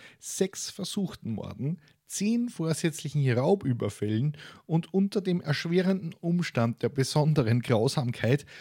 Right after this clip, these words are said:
und wegen illegalen Waffentragens und Beleidigung des Andenkens eines Bürgers, ich vermute, es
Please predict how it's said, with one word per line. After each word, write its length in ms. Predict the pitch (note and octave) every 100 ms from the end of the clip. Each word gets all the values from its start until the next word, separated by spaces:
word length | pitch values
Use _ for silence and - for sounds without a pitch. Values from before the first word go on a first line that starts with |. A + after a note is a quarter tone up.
| - -
und 320 | G3+ A3 D3+
wegen 260 | C#3+ D#3+ -
illegalen 560 | G3 F#3+ A2+ A2+ A#2+ A#2
Waffentragens 800 | C#3+ - - - G2+ A#2 C3 - _
und 280 | G3 G3+ -
Beleidigung 680 | F3 C3 C#3 E3+ D#3 E3+ E3+
des 260 | C#3 -
Andenkens 680 | C3+ D#3+ E3 C3+ C#3+ C#3 - -
eines 340 | A2+ G#2 -
Bürgers, 540 | - B2+ A#2+ E3 - -
ich 140 | G#2
vermute, 480 | - A2 B2+ - G2+ -
es 420 | - - -